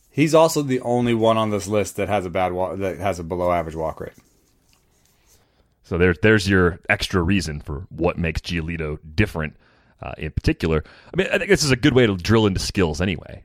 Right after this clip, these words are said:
Speaker 2: I, I do think even in a long season, as you said, if it takes two and a half years for us to be able to trust a home run rate,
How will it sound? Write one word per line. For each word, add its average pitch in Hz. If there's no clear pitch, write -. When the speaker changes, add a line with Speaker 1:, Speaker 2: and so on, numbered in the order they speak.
Speaker 2:
I, 95
I 95
do 110
think 98
even 107
in 92
a 85
long 135
season, 90
as 87
you 87
said, -
if 87
it -
takes -
two 131
and 120
a 104
half 101
years 95
for 90
us 92
to 87
be 92
able 82
to -
trust -
a -
home 85
run 135
rate, 98